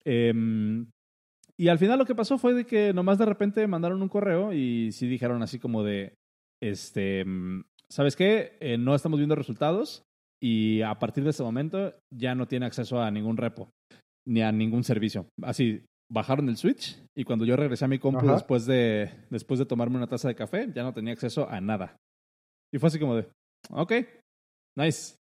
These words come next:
Speaker 1: Buena forma de manejar los, los issues, buena forma de, de, mm, ¿cómo se podrá decir? De afrontar los problemas, ¿no?". Recibí, recibí algunos comentarios, eh, acerca de esto, de que la gente decía, "Ah, es que, es que estás siendo como que muy,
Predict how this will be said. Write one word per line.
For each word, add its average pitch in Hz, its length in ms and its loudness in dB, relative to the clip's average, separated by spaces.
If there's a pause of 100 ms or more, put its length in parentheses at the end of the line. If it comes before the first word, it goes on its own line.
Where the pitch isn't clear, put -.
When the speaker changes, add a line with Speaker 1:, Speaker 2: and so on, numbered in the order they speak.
(240)
Speaker 1:
Buena 139 220 4
forma 151 280 2
de 143 80 4
manejar 127 400 0
los, - 480 0
los 120 240 -2
issues, 127 360 -2
buena 120 200 -2
forma 123 300 0
de, 113 320 2
de, 107 500 0
mm, 98 200 -6 (400)
¿cómo 120 160 -6
se 117 120 -4
podrá 107 220 -4
decir? 110 360 -2 (460)
De 135 60 4
afrontar 143 400 4
los 151 120 4
problemas, 131 380 2
¿no?". 151 220 -4 (800)
Recibí, 151 440 2 (120)
recibí 151 280 2
algunos 226 320 2
comentarios, 170 540 -2 (460)
eh, 123 180 -2
acerca 139 380 0
de 123 100 4
esto, 113 220 0
de 104 100 -2
que 104 100 -4
la 98 100 0
gente 113 220 -4
decía, 104 480 0
"Ah, 143 100 0
es 151 100 0
que, 151 320 4
es 139 140 -4
que 170 100 0
estás 143 360 -2
siendo 139 260 -2
como 123 220 -2
que 117 100 -4
muy, 117 600 2